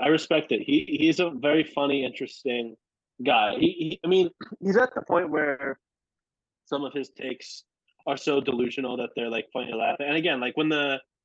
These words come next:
when the first, when he first made his opinions about, you know, the covid and the vaccine stuff known, it was like, "What the fuck is wrong with this guy?" And I guess over time, once, like, you just kind of accept that someone has that viewpoint, eventually it gets funny to laugh at the reality that they live in.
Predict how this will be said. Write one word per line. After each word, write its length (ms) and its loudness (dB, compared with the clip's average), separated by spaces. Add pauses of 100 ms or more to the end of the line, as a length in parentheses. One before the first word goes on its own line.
(240)
when 160 0
the 80 -2
first, 380 0 (180)
when 160 -6
he 60 -6
first 340 -6
made 240 -4
his 240 -8
opinions 480 -8
about, 380 -4 (120)
you 120 -4
know, 60 -4
the 100 -4
covid 260 0
and 80 0
the 60 -2
vaccine 340 -4
stuff 220 -8
known, 180 0
it 40 0
was 120 -2
like, 160 0 (220)
"What 140 0
the 80 -2
fuck 260 0
is 80 -2
wrong 260 -2
with 120 -4
this 180 -2
guy?" 240 6
And 160 0
I 100 2
guess 200 -2
over 180 0
time, 420 -4
once, 300 -10
like, 300 -4 (440)
you 80 -4
just 220 -8
kind 180 -2
of 60 -6
accept 320 -4
that 140 -8
someone 220 -4
has 240 -4
that 260 -4
viewpoint, 480 -2
eventually 340 2
it 40 -2
gets 180 0
funny 240 0
to 80 -2
laugh 320 0
at 120 -10
the 80 -10
reality 520 -2
that 160 -6
they 100 -4
live 220 -2
in. 160 -4